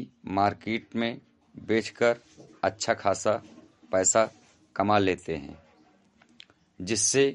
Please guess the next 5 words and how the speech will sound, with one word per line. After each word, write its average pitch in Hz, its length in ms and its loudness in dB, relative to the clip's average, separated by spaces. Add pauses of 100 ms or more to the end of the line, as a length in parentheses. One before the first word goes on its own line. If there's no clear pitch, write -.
(1000)
यह 120 300 2 (520)
बहुत 104 380 -2
खुश - 360 -2
हैं 80 260 -6 (880)
और 123 360 2